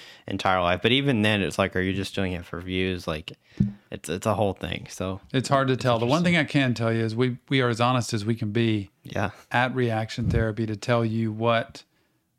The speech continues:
Speaker 2: what we're going through, what life is like. And, you know, doing this and keeping balance with this is hugely important.
Speaker 1: Yeah, totally agree.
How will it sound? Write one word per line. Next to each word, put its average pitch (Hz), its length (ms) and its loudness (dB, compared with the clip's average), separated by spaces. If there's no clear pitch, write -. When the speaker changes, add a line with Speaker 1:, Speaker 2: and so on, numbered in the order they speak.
Speaker 2:
what 113 480 -4
we're 120 220 -4
going 131 300 2
through, 156 340 2
what 117 260 -2
life 120 240 2
is 123 180 0
like. 120 380 2
And, 120 540 2
you 123 120 -4
know, 113 160 0
doing 135 480 2
this 127 280 2
and 120 140 0
keeping 120 400 -2
balance 117 480 2
with 143 160 0
this 160 420 -2
is 123 200 0
hugely 127 380 2
important. 117 600 -2
Speaker 1:
Yeah, 104 160 -4
totally 101 300 0
agree. 95 240 -2